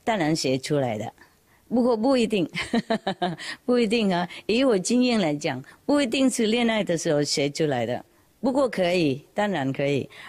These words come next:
啊，反正大家欣赏就好了。那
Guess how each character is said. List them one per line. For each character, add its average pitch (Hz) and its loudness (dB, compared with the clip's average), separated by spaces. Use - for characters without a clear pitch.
啊， 226 0
反 214 0
正 214 2
大 214 0
家 202 0
欣 220 0
赏 151 -2
就 196 2
好 139 -2
了。 139 0
那 190 0